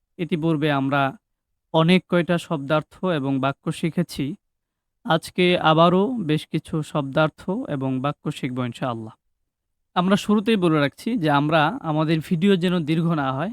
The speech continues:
এজন্য আমরা এক একটা শব্দ, আহ, তিন থেকে চারবার আমরা বলে দেব। বাকি আপনারা প্রয়োজন সাপেক্ষে আপনাদের যতক্ষণ মুখস্থ হতে লাগে ততক্ষণ আপনারা আপনাদের সাধ্য মতো, আহ, ভিডিও অফ করে মুখস্থ করে নেবেন ইনশাআল্লাহ।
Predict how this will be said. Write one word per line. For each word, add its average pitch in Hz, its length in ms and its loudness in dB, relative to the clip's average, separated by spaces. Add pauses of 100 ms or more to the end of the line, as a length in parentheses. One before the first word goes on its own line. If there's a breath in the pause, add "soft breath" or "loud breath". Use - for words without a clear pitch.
এজন্য 175 520 -2 (520)
আমরা 170 240 2
এক 160 120 0
একটা 175 220 -6
শব্দ, 156 320 -4 (920)
আহ, 139 320 4 (800)
তিন 220 180 4
থেকে 196 300 2
চারবার 160 420 4
আমরা 139 220 -2
বলে 151 260 0
দেব। 143 280 -6 (400)
বাকি 156 360 -2
আপনারা 156 380 -2 (580)
প্রয়োজন 147 380 0
সাপেক্ষে 156 480 -4
আপনাদের 151 400 0
যতক্ষণ 156 460 -4
মুখস্থ 151 420 -6
হতে 151 240 -2
লাগে 139 240 -4
ততক্ষণ 160 460 -6
আপনারা 160 380 -2 (600)
আপনাদের 165 380 2
সাধ্য 156 320 -2
মতো, 147 300 -2
আহ, - 680 -8
ভিডিও 143 420 0
অফ 131 120 -4
করে 185 200 -2
মুখস্থ 160 420 -2
করে 135 240 -4
নেবেন 123 260 -6
ইনশাআল্লাহ। 120 520 -8